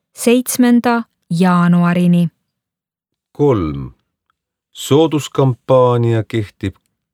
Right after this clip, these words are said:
Speaker 2: kahekümne esimesest aprillist esimese maini.
Speaker 1: Neli. Keelekursused Saaremaal on kolmeteistkümnendast juunist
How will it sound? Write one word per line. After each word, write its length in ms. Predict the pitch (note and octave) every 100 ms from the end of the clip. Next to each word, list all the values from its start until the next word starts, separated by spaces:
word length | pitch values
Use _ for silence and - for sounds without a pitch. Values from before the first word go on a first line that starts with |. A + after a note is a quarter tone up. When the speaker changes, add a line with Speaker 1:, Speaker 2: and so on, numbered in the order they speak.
| _ _ _
Speaker 2:
kahekümne 840 | - A#2+ D3 C3 A#2 G#2+ G2+ F#2+ F#2
esimesest 760 | G2 F2+ F2+ D#2 D#2 C#2 -
aprillist 840 | D2 - G#2+ C#3+ B2+ F2+ - - _ _ -
esimese 560 | G2+ A#2 A#2+ A2+ - A2
maini. 640 | F#2 D#2 C#2 C2 C2 B1 _ _ _ _ _ _ _ _ _ _
Speaker 1:
Neli. 500 | A3 A3+ G3+ F3 E3+ E3 _ _ _ _ _ _ _
Keelekursused 1080 | - C4+ D#4+ G#3+ F3+ A#3 A#3+ G3+ F3+ - E3 -
Saaremaal 800 | - D4+ D#4 F#3 E3+ D#3+ D#3 D#3+ _ _
on 220 | A3 A3+ G#3+
kolmeteistkümnendast 1400 | C4+ C#4 F#3+ A3+ C#4 - - A3 F#3+ F3+ E3 D#3 -
juunist 600 | G3+ C4 D4+ D4 - -